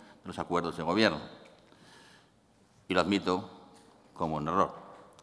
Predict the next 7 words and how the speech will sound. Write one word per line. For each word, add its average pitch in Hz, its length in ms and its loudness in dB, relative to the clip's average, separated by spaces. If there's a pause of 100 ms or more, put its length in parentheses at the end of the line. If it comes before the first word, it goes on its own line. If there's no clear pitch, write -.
(880)
Em, 87 600 4 (760)
hoy 143 320 10
ya 101 80 2
está 98 200 2
subsanada 110 840 2 (560)
este 80 220 -6
error 104 300 2